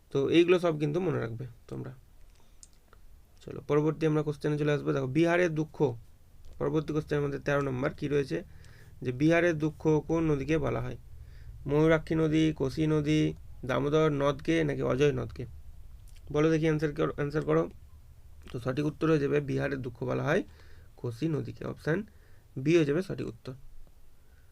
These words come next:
এবার এখানে দেখো আমরা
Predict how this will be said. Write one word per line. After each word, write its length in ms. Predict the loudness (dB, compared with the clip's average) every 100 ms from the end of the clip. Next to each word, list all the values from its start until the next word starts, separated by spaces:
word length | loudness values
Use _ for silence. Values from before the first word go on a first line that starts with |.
| -20 -20 -20 -20 -20 -20 -20 -20 -20 _ -4
এবার 220 | 2 6 8
এখানে 260 | 6 6
দেখো 180 | 4 4
আমরা 380 | 4 4 4